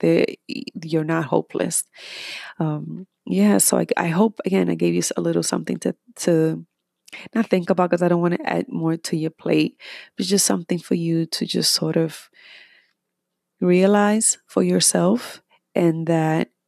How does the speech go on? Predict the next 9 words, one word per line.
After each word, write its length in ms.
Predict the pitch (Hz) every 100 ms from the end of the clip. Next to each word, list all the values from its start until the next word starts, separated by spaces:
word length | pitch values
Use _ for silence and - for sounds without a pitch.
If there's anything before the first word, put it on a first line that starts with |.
| _
you 760 | - 165 170 165 170 170 165 170 _ _
have 680 | - - 175 165 165 160 156 -
there 600 | - 160 170 170 165 160 165
waiting 440 | 170 160 156 165
for 180 | 156 -
you. 680 | 160 147 160 156 151 156 175 _ _ _
It's 160 | 165 -
actually 360 | 165 - 160 151 - -
right 300 | 165 160